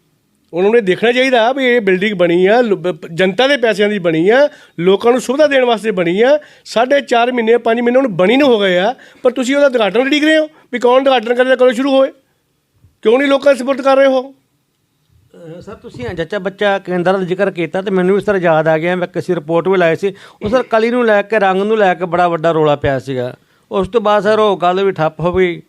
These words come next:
Speaker 2: ਕੋਈ ਗੱਲ
Speaker 1: ਜਦੋਂ
Speaker 2: ਬਣੀ ਨਹੀਂ।
Speaker 1: ਜਦੋਂ ਹਰਦੀਪ ਜੀ ਤੁਸੀਂ ਇਹ ਰਿਪੋਰਟ ਲਾਈ ਸੀ, ਮੈਨੂੰ ਲੱਗਦਾ ਉਸ ਤੋਂ ਬਾਅਦ ਇਹਦੀ ਰੈਨੋਵੇਸ਼ਨ ਦੁਬਾਰਾ ਕਰਕੇ, ਉਹਨੂੰ ਲੀਪਾ ਪੋਥੀ ਕਰਕੇ ਦੁਬਾਰਾ ਫੇਰ ਤਿਆਰ ਕਰਤਾ। ਉਸ ਗੱਲ ਨੂੰ ਵੀ ਚਾਰ ਮਹੀਨੇ ਹੋ ਚੁੱਕੇ ਆ। ਕਿਹਨੂੰ ਉਡੀਕਦੇ ਆ? ਹਸਪਤਾਲ ਦਾ ਹਾਲ ਦੇਖੋ ਕੀ ਬਣਿਆ ਪਿਆ,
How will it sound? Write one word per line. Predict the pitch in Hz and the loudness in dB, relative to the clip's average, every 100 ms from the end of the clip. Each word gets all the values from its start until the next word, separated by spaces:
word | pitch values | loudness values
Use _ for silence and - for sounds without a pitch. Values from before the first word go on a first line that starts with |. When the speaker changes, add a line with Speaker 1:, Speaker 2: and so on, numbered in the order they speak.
| _ | _
Speaker 2:
ਕੋਈ | 175 | -12
ਗੱਲ | 160 160 | -4 -4
Speaker 1:
ਜਦੋਂ | 160 | -2
Speaker 2:
ਬਣੀ | 151 | -6
ਨਹੀਂ। | 151 | -6
Speaker 1:
ਜਦੋਂ | 160 175 196 | -6 -2 -2
ਹਰਦੀਪ | 175 170 175 | -2 -4 -4
ਜੀ | 196 | -6
ਤੁਸੀਂ | 190 160 185 | -8 -4 -2
ਇਹ | |
ਰਿਪੋਰਟ | 175 - 151 156 | -2 -4 -6 -2
ਲਾਈ | 147 151 | -2 -2
ਸੀ, | 139 | -4
ਮੈਨੂੰ | 180 175 | -4 -2
ਲੱਗਦਾ | 156 175 | 0 0
ਉਸ | 170 | -2
ਤੋਂ | - 175 | -4 -6
ਬਾਅਦ | 156 165 | -2 -2
ਇਹਦੀ | 175 175 | 0 -2
ਰੈਨੋਵੇਸ਼ਨ | 160 156 160 156 165 | -2 -2 -4 -4 -6
ਦੁਬਾਰਾ | 151 151 160 | -4 -2 -2
ਕਰਕੇ, | 156 151 156 | -2 -6 -4
ਉਹਨੂੰ | 165 165 | -6 -4
ਲੀਪਾ | 156 160 165 | -6 -6 -6
ਪੋਥੀ | 160 160 | -6 -8
ਕਰਕੇ | 160 160 147 165 | -6 -6 -4 -4
ਦੁਬਾਰਾ | 151 156 165 | -2 -4 -4
ਫੇਰ | 175 | -4
ਤਿਆਰ | 165 160 | -4 -4
ਕਰਤਾ। | 160 160 180 | -4 -6 0
ਉਸ | 226 220 | 0 2
ਗੱਲ | 240 | 0
ਨੂੰ | 254 | 0
ਵੀ | |
ਚਾਰ | 247 233 | 0 0
ਮਹੀਨੇ | 233 247 | 0 0
ਹੋ | 254 | 0
ਚੁੱਕੇ | 254 269 277 | 0 -2 0
ਆ। | 269 269 _ _ _ _ _ _ _ | 0 -4 _ _ _ _ _ _ _
ਕਿਹਨੂੰ | 294 339 | -2 0
ਉਡੀਕਦੇ | 311 285 254 247 | 2 0 2 2
ਆ? | 202 127 - _ _ _ _ _ _ 135 | 0 -2 -14 _ _ _ _ _ _ -6
ਹਸਪਤਾਲ | 175 - 247 262 | -6 -2 0 2
ਦਾ | |
ਹਾਲ | 220 170 190 | 0 0 0
ਦੇਖੋ | 214 214 226 | 0 -2 -2
ਕੀ | 202 | -4
ਬਣਿਆ | 185 170 170 | -2 0 0
ਪਿਆ, | 156 151 147 | -2 -6 -6